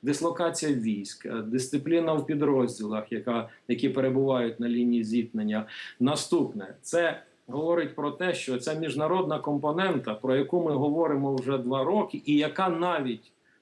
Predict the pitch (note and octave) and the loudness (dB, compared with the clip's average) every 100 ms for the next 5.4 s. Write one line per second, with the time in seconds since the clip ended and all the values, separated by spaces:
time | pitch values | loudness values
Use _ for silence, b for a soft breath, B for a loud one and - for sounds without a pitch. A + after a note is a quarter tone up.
0 | _ D3 D#3 G3 F#3+ E3+ - D#3 - E3 | _ 0 2 4 4 2 -2 -6 -4 -2
1 | E3+ C#3+ C3 C3+ C3+ F3 D3+ C#3 C3+ - | 0 0 0 0 2 2 2 -2 -4 -2
2 | C#3+ C3+ - D3 D3 C#3+ D3+ D3+ D#3 C3+ | -2 -4 -2 -2 -2 -2 0 2 2 0
3 | C3 C#3+ D3 C#3 C3 C#3 D#3 C3+ C3 B2 | -2 2 2 2 0 0 0 0 0 0
4 | A#2 C3 D3 C3 - B2+ B2+ B2+ C#3+ C3 | 0 0 0 -2 -2 0 0 2 0 2
5 | B2+ - B2 | 0 0 0